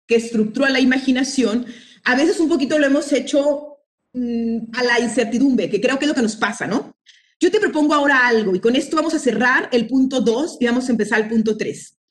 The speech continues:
Yo te propongo un ejercicio. Mira, si te da curiosidad y dices tú, "¿Por qué estoy haciendo esto?", por favor, hagámoslo. Te prometo que tiene una razón.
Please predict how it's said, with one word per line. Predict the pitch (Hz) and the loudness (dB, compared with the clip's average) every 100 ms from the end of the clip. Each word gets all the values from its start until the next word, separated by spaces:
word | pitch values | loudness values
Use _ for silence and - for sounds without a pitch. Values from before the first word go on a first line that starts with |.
| - | -4
Yo | 294 | 0
te | 381 | 0
propongo | 349 294 302 | 0 2 2
un | 311 | 2
ejercicio. | 320 240 - 220 - - - - _ _ _ - | 0 -2 0 -4 -4 -8 -12 -18 _ _ _ -10
Mira, | - 349 | -2 0
si | - 240 | 0 0
te | |
da | 311 359 | 2 2
curiosidad | 403 359 - 311 | 2 2 2 2
y | |
dices | 302 - | 0 0
tú, | 233 | 0
"¿Por | 262 | 0
qué | 269 | 0
estoy | 262 359 | 0 0
haciendo | 359 277 269 | 2 2 2
esto?", | 277 - 311 - - | -2 -2 -4 -4 -6
por | 254 247 | -2 0
favor, | 262 233 240 220 - | 0 0 2 0 0
hagámoslo. | 220 233 247 226 190 180 160 | -2 0 0 -2 -4 -4 -2
Te | 220 | 0
prometo | 233 254 302 | 0 0 -2
que | 285 | -4
tiene | 254 262 | -2 -2
una | 254 254 247 | 0 0 0
razón. | 208 - 175 165 - | -2 -6 -8 -8 -12